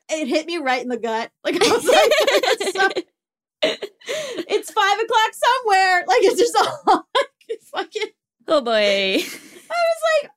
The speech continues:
Speaker 1: "Oh, no." We're all just, like, the worst, most corny cliches. Holy shit. <laughs>
Speaker 2: I have a question for you. Do you know multiple jokes that you could tell someone at any time?
Speaker 1: No, why?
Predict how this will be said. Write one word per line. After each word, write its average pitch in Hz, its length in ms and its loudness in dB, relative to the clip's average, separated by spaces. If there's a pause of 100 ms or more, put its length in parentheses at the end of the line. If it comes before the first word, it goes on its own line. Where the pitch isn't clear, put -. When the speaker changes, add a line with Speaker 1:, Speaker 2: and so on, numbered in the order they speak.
Speaker 1:
"Oh, 523 380 0 (200)
no." 539 880 -2 (100)
We're 269 280 -4
all 240 340 -2
just, 233 180 -10
like, 247 200 -8
the 262 120 -2
worst, 202 460 -8
most 220 260 -10
corny 196 340 -14
cliches. 196 680 -12
Holy 214 340 -12
shit. 226 600 -10
<laughs> - 80 -16
Speaker 2:
I - 60 -2
have 320 100 0
a 453 60 0
question 240 500 -2
for - 100 -8
you. 185 380 -4 (180)
Do 269 140 -4
you 330 280 0
know 277 380 2 (320)
multiple 226 1000 0 (460)
jokes 196 520 0
that 202 180 2
you 196 100 -2
could 196 240 -2
tell 180 260 0
someone 185 340 -4
at 170 80 -4
any 165 200 -6
time? 160 380 -10 (420)
Speaker 1:
No, 247 640 -6 (120)
why? 214 640 -4